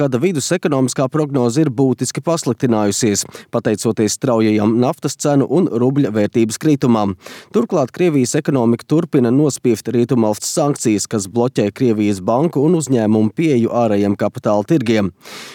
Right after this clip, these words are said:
Šo iemeslu dēļ aģentūra uzskata, ka valsts ekonomika šogad saruks par četriem procentiem, kaut iepriekš tā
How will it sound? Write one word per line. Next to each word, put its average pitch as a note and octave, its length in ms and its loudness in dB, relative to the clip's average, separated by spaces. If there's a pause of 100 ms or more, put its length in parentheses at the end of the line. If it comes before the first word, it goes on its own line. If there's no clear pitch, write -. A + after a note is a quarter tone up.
(120)
Šo G#3+ 220 0
iemeslu D#3+ 400 0
dēļ D3+ 240 2
aģentūra D3 420 2
uzskata, D3 480 -2
ka A2+ 140 -2
valsts A#2 320 -2
ekonomika B2+ 500 0
šogad D3 400 -2
saruks C#3 400 -2
par - 160 -2
četriem B2 480 0
procentiem, A#2+ 720 0
kaut G#2 240 -2
iepriekš D3+ 480 0
tā E3 80 2